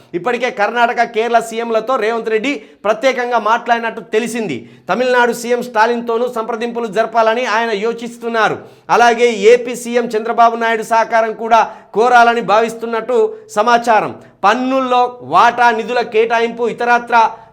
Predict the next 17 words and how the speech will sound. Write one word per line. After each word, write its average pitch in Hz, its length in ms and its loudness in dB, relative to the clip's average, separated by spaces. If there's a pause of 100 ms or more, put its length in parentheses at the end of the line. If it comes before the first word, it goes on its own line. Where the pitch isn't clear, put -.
తెలంగాణకు 240 440 0
జరుగుతున్న 233 460 -4
అన్యాయంపై 208 760 0 (260)
కేంద్రానికి 233 540 2
ఎన్నిసార్లు 247 640 0
విజ్ఞప్తి 240 420 -6
చేసినప్పటికీ 208 760 -6 (380)
ఫలితం 254 360 2
లేకపోవడంతో 196 680 -2
దక్షిణాది 262 500 -2
రాష్ట్రాలన్నీ 233 560 0
కలిసికట్టుగా 208 840 0 (140)
ముందుకెళ్లాలని 220 800 0
సీఎం 240 320 -4
రేవంత్ 214 420 -2
రెడ్డి 226 440 -4 (180)
నిర్ణయించారు. 190 1080 0